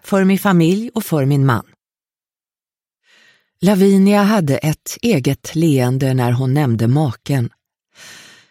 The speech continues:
Wanda upplevde det ofta under sin vistelse i Tröndelagstaden. Det fanns hängivenhet mellan hennes värdfolk.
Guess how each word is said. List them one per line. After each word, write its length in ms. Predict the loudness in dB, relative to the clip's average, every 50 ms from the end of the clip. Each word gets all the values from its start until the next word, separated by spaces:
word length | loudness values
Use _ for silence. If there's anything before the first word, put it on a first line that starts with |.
| _
Wanda 320 | -2 -2 0 0 0 0 0
upplevde 540 | -2 -2 -4 -4 -4 -2 -2 -2 -2 -2 -2
det 140 | 0 0
ofta 300 | 0 -2 -4 -6 -4 -2
under 260 | -2 0 0 -2 -2 -4
sin 220 | -2 -2 -2 0
vistelse 640 | 0 -2 -2 -4 -6 -6 -4 -4 -4 -4 -2 -2 0
i 160 | 0 0 0
Tröndelagstaden. 1300 | -2 0 0 0 0 0 0 0 0 0 0 0 -2 -2 -4 -6 -4 -2 0 0 0 0 -2 -2 -2 -2 -4 -6 _ _ _ -20 -20 -20 -20 -20 -20 -20 -10 -6
Det 120 | -4 -2
fanns 220 | 0 0 0 0
hängivenhet 1000 | 0 2 2 2 2 2 2 2 2 2 2 2 2 2 0 0 -2 -2 -4 -2
mellan 280 | 0 0 0 0 0 0
hennes 320 | 0 0 -2 -2 -4 -2
värdfolk. 720 | -2 -2 -2 -2 -4 -6 -8 -10 -10 -10 -12 -18 -20 -20